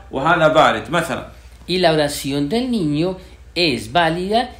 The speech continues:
Speaker 2: siempre y cuando diferencie entre los asuntos. Por ejemplo, que se le diga: "Siéntese", y se sienta, "Párese", y se pare,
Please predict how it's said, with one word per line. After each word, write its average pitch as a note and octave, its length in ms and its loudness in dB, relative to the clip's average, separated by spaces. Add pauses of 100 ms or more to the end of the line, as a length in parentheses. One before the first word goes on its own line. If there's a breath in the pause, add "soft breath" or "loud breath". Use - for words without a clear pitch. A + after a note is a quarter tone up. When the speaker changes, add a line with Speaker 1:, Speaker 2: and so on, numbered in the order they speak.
Speaker 2:
siempre C3 480 -6
y B2+ 120 -6
cuando C3 580 -2
diferencie C3 680 -4
entre E3 220 -6
los A#2+ 180 -6
asuntos. D#3 480 -6
Por B2+ 160 -8
ejemplo, A#2+ 380 -8
que E3 100 -8
se B2 100 -10
le A2 100 -6
diga: A#2 220 -2
"Siéntese", D#3 580 -4
y F3+ 80 -4
se - 140 -10
sienta, G#2+ 460 -10
"Párese", G#2+ 380 -4
y C3+ 40 -10
se E3 140 -8
pare, D#3+ 360 0